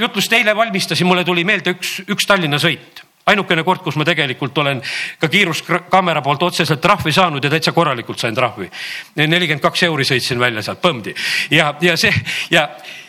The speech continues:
aga teate, teate, milles oli lugu? Lugu oli selles, ma läksin valemeelsusega teele.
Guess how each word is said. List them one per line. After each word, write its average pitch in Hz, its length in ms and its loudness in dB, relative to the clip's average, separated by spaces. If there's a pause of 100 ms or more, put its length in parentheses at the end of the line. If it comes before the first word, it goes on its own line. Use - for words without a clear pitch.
(260)
aga 190 140 2
teate, 269 260 2 (400)
teate, 254 160 2
milles 151 320 2
oli 127 160 0
lugu? 147 240 0 (1600)
Lugu 233 160 0
oli 113 140 -2
selles, 185 400 -2 (840)
ma 156 140 0
läksin 135 180 -2
valemeelsusega 117 720 -2
teele. 95 320 -6